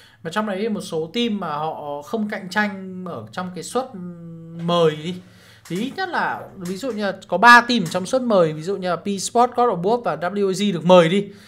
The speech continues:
Thì còn ba ông còn lại như là V Gaming, Team Flash, rồi Ranking là cũng phải thi đấu ở cái vòng loại toàn quốc này. Tức là bắn lại từ đầu hết,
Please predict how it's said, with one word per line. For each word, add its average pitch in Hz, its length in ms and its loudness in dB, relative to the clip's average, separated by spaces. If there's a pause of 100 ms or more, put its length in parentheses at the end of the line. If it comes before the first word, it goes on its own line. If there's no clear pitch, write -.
(140)
Thì 151 80 -14
còn 175 220 0
ba 233 200 10
ông 208 180 4
còn 180 180 0
lại 180 200 2
như 190 140 0
là 180 60 4
V 170 100 -4 (120)
Gaming, 202 420 0
Team 208 160 -4
Flash, 208 360 4 (180)
rồi 143 320 -2 (120)
Ranking 202 460 2
là 151 140 -6
cũng - 160 -12
phải 269 240 4
thi 196 100 -4
đấu 175 220 2
ở 202 60 -4
cái 151 80 -8
vòng 165 200 -4
loại 156 140 -4
toàn 143 240 -4
quốc 247 180 6
này. 190 200 2 (540)
Tức 220 80 8
là 196 140 10
bắn 160 180 -2
lại 220 160 4
từ 185 120 -4
đầu 165 200 4
hết, 277 160 6